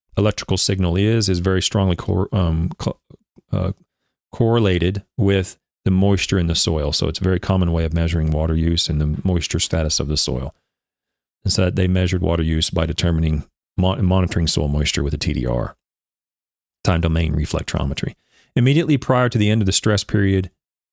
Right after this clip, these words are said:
plot appearance was evaluated. So they dried it down, and then before they s-, stopped it, they did the plot evaluation. Wilt ratings were on a scale of zero, no wilt, to nine, eighty to a hundred percent wilt.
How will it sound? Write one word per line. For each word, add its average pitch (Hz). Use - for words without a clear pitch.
plot 127
appearance 120
was 90
evaluated. 76
So 82
they 78
dried 98
it -
down, 123
and 95
then 92
before 92
they 92
s-, -
stopped -
it, -
they 87
did 92
the 90
plot 101
evaluation. 87
Wilt 113
ratings 110
were 92
on 92
a 80
scale 95
of 80
zero, 101
no 90
wilt, 82
to -
nine, 92
eighty 92
to 92
a -
hundred 92
percent 76
wilt. -